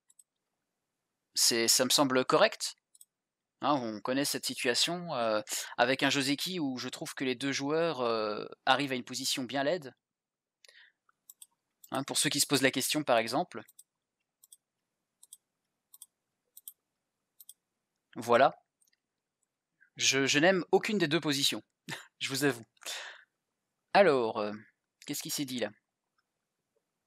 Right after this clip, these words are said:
Euh, mais si je me trompe pas, dans une autre situa-, variation, P six devient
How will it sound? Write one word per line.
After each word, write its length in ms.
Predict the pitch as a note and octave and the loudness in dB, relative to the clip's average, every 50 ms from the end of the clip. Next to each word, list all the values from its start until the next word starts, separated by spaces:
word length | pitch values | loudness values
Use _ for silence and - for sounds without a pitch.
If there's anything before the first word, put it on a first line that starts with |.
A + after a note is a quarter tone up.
| _ _ _ _ _ _ _ _ _ _ _ - - - - - - _ _ _ _ | _ _ _ _ _ _ _ _ _ _ _ -20 -20 -20 -20 -20 -20 _ _ _ _
Euh, 140 | - A2 A#2 | -4 -2 -2
mais 80 | A#2+ B2 | 0 0
si 160 | - - F#3 | 0 0 0
je 100 | E3+ F3 | 0 0
me 80 | E3+ D3+ | 0 -2
trompe 300 | - - D3+ C#3+ C#3+ - _ | -2 -2 -2 -2 -2 -2 _
pas, 320 | - D#3+ D#3+ E3+ E3+ - - _ _ - | 2 4 4 6 4 2 0 _ _ -10
dans 120 | B2+ C3+ | -8 -6
une 140 | B2 C3+ D#3+ | -4 -2 -2
autre 120 | F3+ - | 0 0
situa-, 360 | - D3+ - - D3 C#3+ - - - - - - | -2 -2 -2 -2 -2 -2 -2 -4 -6 -8 -10 -8
variation, 640 | B2 B2 C3 B2+ C3+ C3 B2 - - - F3 F3+ - _ | -2 -2 -2 0 0 -2 -2 0 -2 -2 -2 -4 -6 _
P 100 | - D#3+ | -2 0
six 320 | D3 - - G3+ F#3 D3 | 2 2 0 0 -2 -4
devient 320 | C3+ D#3 C3 B2+ D#3+ F3 | -4 -4 -2 0 -2 -2